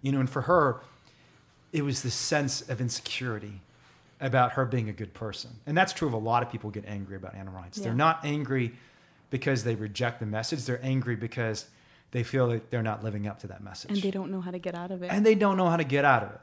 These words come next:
Speaker 2: And that's why it's so important to see the good in others.
Speaker 1: Yeah, no,
Speaker 2: because,
Speaker 1: absolutely.
Speaker 2: because we've been there too.
Speaker 1: Yeah,
Speaker 2: I've,
Speaker 1: no,
Speaker 2: I've
Speaker 1: absolutely.
Speaker 2: eaten, I've eaten animals and there's something that awakened inside of me. So if I treat somebody as if they're so different than me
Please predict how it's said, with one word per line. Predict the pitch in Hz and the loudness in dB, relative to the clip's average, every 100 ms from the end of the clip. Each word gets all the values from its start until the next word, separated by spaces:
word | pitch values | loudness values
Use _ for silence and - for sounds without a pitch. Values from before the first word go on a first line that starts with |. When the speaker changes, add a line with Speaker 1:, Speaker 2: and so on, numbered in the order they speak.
| - | -2
Speaker 2:
And | 208 | 0
that's | 202 - | 0 2
why | 202 | 0
it's | 202 - | 0 -6
so | - 190 | -2 0
important | 190 208 - 220 247 220 | 2 -2 -4 -2 -2 -2
to | 226 | -4
see | - | -4
the | 196 | -4
good | 196 220 | -2 -2
in | 254 | 0
others. | 190 160 165 180 | -2 -4 -2 8
Speaker 1:
Yeah, | 220 | 10
no, | - 214 | 10 8
Speaker 2:
because, | 208 | 8
Speaker 1:
absolutely. | 151 - 165 147 107 - | 6 4 0 -2 -4 -6
Speaker 2:
because | - 185 190 | -2 0 2
we've | 185 208 208 | 2 2 2
been | 220 | 2
there | 214 | 0
too. | 214 - 254 226 - 151 | 0 0 0 -2 -4 4
Speaker 1:
Yeah, | 185 | 4
Speaker 2:
I've, | - | 6
Speaker 1:
no, | 165 | 4
Speaker 2:
I've | 214 | 6
Speaker 1:
absolutely. | 240 240 202 107 | 6 4 2 0
Speaker 2:
eaten, | - - | -4 0
I've | 190 | 0
eaten | 233 - | 0 -2
animals | - 208 208 208 226 214 | -2 0 0 0 -2 -4
and | 185 | -2
there's | 175 185 | -2 -2
something | - 185 185 185 | -4 -4 -2 0
that | 180 - | 0 0
awakened | 175 180 190 185 | 0 0 -2 -2
inside | 185 170 | -2 -2
of | 175 | -2
me. | 185 202 180 | 0 0 -2
So | 190 - 160 | -2 -2 0
if | - - | 0 0
I | 175 | 0
treat | 180 - 185 | 0 -2 -4
somebody | - 175 165 165 - | -2 0 0 -2 -4
as | 165 | -4
if | 165 - | -4 0
they're | 165 | -2
so | 170 185 | 2 0
different | 202 208 208 170 | 2 0 0 0
than | 170 165 | 0 0
me | 165 165 175 | 0 -2 -4